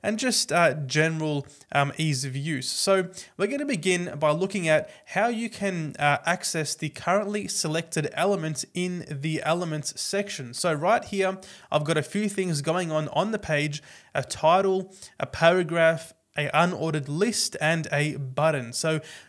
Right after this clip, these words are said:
going inside the elements section here, uh, if I was to, for example, select this unordered list, we can see that, um, we have this highlighted row. This dollar sign zero is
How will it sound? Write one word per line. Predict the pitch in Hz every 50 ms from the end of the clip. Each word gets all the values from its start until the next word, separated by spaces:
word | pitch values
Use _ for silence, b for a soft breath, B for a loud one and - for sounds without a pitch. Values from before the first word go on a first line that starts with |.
| B -
going | 180 196 233 247
inside | 247 226 - - 185 170 165 170 170 160 151 143 - - -
the | 165 143 156 156 151 -
elements | - 151 175 196 214 202 202 185 - - - -
section | - - - 165 165 - - - 156 147
here, | 139 127 - 214 208 165 127 139 190 220 B B B B B B B B B -
uh, | 139 143 147 -
if | 156 151 - 240
I | 294
was | 294 285 262 - -
to, | - - 196 196 190 175
for | 160 - - 185 190 185
example, | 160 127 - 170 165 156 156 - 160 156
select | 147 - - - - 160 147 165 196 202 202 - - 147 143
this | 165 160 - - - -
unordered | 151 156 160 160 - - 151 156 147 139 139
list, | 143 151 214 254 247 - - -
we | 156 156 170 165
can | - 175 156
see | - - - 196 214 226 202
that, | 160 160 135 135 B B B B B B -
um, | 139 147 147 143 147
we | 156
have | 135 147 180 185 156
this | 151 160 147 - -
highlighted | - 160 165 165 151 147 143 139 139 139 135 147
row. | - 139 135 170 190 165 117 98
This | 123 196 254 240 -
dollar | - 165 175 185 196 185
sign | - - 170 151 143 143 131
zero | 165 214 175 135 127 127 131 - - _ _ _ _
is | - 151 147